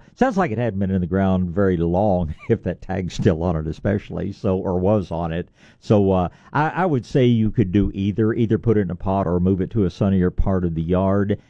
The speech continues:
But let's wait until we get at least out of the nineties, even out of the eighties, before we dig it up and stress it that way.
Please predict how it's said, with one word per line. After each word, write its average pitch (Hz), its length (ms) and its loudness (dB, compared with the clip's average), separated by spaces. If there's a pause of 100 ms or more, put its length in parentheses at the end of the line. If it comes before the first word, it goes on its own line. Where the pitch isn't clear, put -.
(160)
But 95 220 2
let's 143 600 2
wait 123 360 0
until 107 480 2
we 101 140 2
get 98 240 2
at 87 160 0
least 113 280 0
out 92 160 0
of 80 80 -2
the 73 80 -2
nineties, 87 760 0
even 95 200 2
out 90 180 2
of 80 80 0
the - 100 -6
eighties, 80 440 -4
before 82 320 -4
we 80 120 2
dig 80 160 0
it 76 80 0
up 73 120 -2
and 78 100 -6
stress - 320 -6
it 73 100 -6
that - 180 -6
way. 71 240 -10